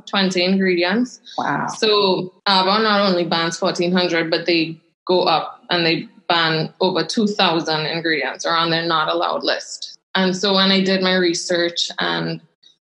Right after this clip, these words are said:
Speaker 1: I saw the transparency of the company. I saw the transparency of the people who shared it with me and the authenticity with them.
Speaker 2: Mm-hmm.
Speaker 1: Um,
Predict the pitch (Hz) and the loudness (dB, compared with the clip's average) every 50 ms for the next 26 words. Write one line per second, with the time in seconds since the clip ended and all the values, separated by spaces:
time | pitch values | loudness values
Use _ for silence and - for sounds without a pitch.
0 | _ _ _ _ - - 175 175 175 175 - - 202 185 180 175 170 175 - - | _ _ _ _ -4 -2 0 0 0 -2 -2 0 2 2 2 2 0 0 -2 -2
1 | 180 175 180 190 - 202 196 185 180 175 180 180 170 170 - - - - 240 226 | -2 0 -2 -2 -2 0 0 2 0 0 0 -2 -2 -2 -4 -6 -2 0 0 0
2 | 220 214 220 214 214 208 202 202 196 190 190 190 190 - 175 180 180 - 196 185 | 0 0 0 0 2 2 2 4 4 4 4 4 2 2 0 0 0 0 2 2
3 | 180 180 185 196 185 185 185 180 196 190 180 175 170 - 175 170 170 165 165 170 | 2 2 0 0 0 0 0 0 0 0 0 -2 -2 0 0 0 0 0 -2 -4
4 | - - 214 190 190 185 170 170 170 170 - 185 190 - - 208 190 185 185 185 | -4 -2 -2 -2 0 0 0 0 0 0 0 0 0 0 0 2 2 2 2 2
5 | 185 185 185 185 - - 180 175 175 175 175 175 170 170 - - 175 170 165 - | 2 0 -2 -2 -2 -4 -2 0 2 2 2 2 0 -2 -2 -2 -2 -2 -2 -2
6 | 170 165 170 185 - 190 185 185 - 170 165 - - 180 175 180 175 175 - 170 | -2 -2 -2 -2 -2 -2 -4 -2 -4 -6 -6 -4 -2 0 0 0 0 0 -2 -2
7 | 170 170 165 165 165 170 - _ - 185 185 175 170 202 196 - _ _ _ - | 0 0 -2 -4 -6 -10 -8 _ 0 2 2 2 2 0 -2 -6 _ _ _ -6
8 | 175 180 175 170 170 170 165 165 160 - - 185 156 | -2 0 2 2 2 0 0 -2 -4 -4 -6 -8 -10